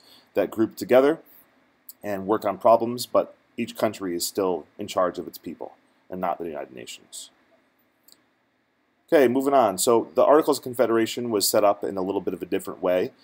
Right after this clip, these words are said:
It had only one branch of government, just a legislative branch that made laws, uh, versus our three-branch government that we have today.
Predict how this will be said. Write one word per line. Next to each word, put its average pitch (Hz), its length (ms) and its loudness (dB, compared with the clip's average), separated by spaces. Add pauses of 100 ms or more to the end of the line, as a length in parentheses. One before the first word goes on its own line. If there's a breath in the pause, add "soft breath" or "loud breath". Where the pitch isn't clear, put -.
(180 soft breath)
It 107 100 -2
had 101 280 2
only 117 180 0
one 104 280 0
branch 92 300 -6
of 90 80 -14
government, 92 380 -4
just - 220 -10
a - 20 -2
legislative 90 600 -4
branch 90 260 -8
that - 160 -8
made 98 220 -6
laws, 87 480 -4 (340 soft breath)
uh, 92 160 0
versus 95 320 -6
our 85 120 -4
three-branch 92 580 -8
government 85 340 -8
that - 100 -8
we 90 100 -10
have 87 140 -4
today. 85 360 -4